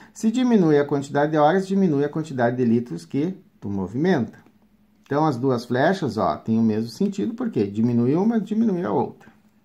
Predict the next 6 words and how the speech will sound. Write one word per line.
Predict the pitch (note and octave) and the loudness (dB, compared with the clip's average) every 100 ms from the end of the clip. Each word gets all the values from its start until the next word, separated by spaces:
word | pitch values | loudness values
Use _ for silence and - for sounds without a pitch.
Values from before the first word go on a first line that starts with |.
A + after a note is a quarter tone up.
| _ _ _ _ _ _ - | _ _ _ _ _ _ -18
Vamos | G2+ G#2 C3 D#3 | -8 -2 0 2
olhar | D#3+ B2+ | 2 4
agora | A2+ G2 G2+ | 4 2 -2
bombas | G2 G2+ A2+ A#2+ C3 F#3+ F#3+ - | -2 -2 2 2 2 0 -6 -10
e | D3 | -2
litros. | D#3 - - - | 0 -2 -6 -20